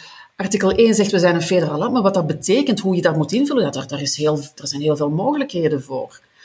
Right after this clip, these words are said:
En, ehm, artikel vijfendertig, dat gaat dan over, ehm, ja, oorspronkelijk een heel erg symbolisch dossier, hè. Bij wie liggen de restbevoegdheden? En, ehm, men zegt wel eens, ja, in een federaal land, dan moeten die restbevoegdheden bij de deelgebieden liggen.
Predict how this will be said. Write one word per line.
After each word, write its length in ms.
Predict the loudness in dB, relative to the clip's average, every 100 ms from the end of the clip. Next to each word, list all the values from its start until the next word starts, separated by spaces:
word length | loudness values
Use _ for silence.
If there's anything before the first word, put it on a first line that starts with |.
| -20 -20 0
En, 440 | 4 6 4 2
ehm, 420 | 0 2 2 2 0
artikel 380 | 0 0 2 2
vijfendertig, 1000 | 2 4 4 4 4 2 2 2 2 0 -2
dat 220 | -2 0
gaat 300 | -2 -2 0
dan 260 | 0 0
over, 420 | -2 -2 0 -2 -4 _
ehm, 380 | -6 -4 -2 -2
ja, 120 | -4 -4
oorspronkelijk 640 | 0 0 0 -2 0 0
een 100 | 0
heel 340 | 2 4 2
erg 240 | 0 -2 0
symbolisch 680 | 0 0 -2 0 0 2 0
dossier, 500 | 0 0 -2 -6 -6
hè. 100 | -2
Bij 200 | 0 0
wie 180 | 0 0
liggen 240 | 0 0
de 80 | -2
restbevoegdheden? 1120 | 0 -2 -2 -4 -6 -6 -6 -6 -8 -10 -12 _ -20 -20 -20 -4
En, 340 | 0 4 2 0
ehm, 440 | 2 4 4 2
men 100 | 2
zegt 240 | 2 2 2
wel 120 | 4
eens, 160 | 4
ja, 280 | 2 0 2
in 140 | 2 2
een 100 | 2
federaal 420 | 2 4 2 2
land, 200 | 2 2
dan 120 | 0
moeten 380 | 2 2 4 2
die 100 | 2
restbevoegdheden 880 | 2 0 0 0 0 2 2 2
bij 180 | 2 2
de 80 | 2
deelgebieden 840 | 0 0 0 -2 -4 -2 -2 -2
liggen. 280 | -2 -2 -4